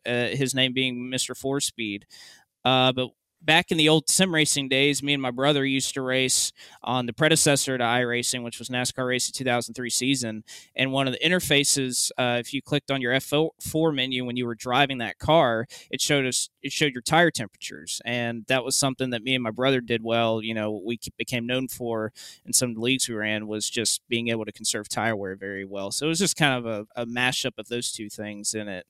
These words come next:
it came together and made us, uh, Mister F four Speed.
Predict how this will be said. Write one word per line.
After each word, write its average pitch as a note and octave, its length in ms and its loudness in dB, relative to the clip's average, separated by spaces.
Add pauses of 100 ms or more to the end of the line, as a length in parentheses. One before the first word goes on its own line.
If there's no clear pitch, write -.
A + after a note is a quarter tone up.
it F#2 360 -2
came A#2+ 220 0
together A#2 440 2
and A2 120 -2
made A2+ 200 0
us, - 260 0
uh, G#2+ 220 0 (720)
Mister C3+ 260 4
F C#3+ 120 4
four D3+ 180 6
Speed. E2 340 -4